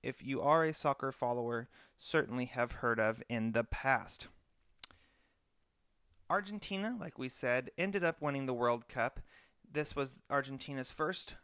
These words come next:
World Cup since Messi's been around, and the party was rocking. If you can imagine and remember, the,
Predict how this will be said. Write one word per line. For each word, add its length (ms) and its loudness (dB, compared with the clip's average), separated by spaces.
World 280 0
Cup 320 0
since 280 -6
Messi's 360 -2
been 160 2
around, 420 2
and 440 4
the 220 4
party 680 4
was 460 -2
rocking. 680 0
If 140 -10
you 80 -2
can 140 -4
imagine 760 -2
and 140 -4
remember, 580 -6
the, 200 0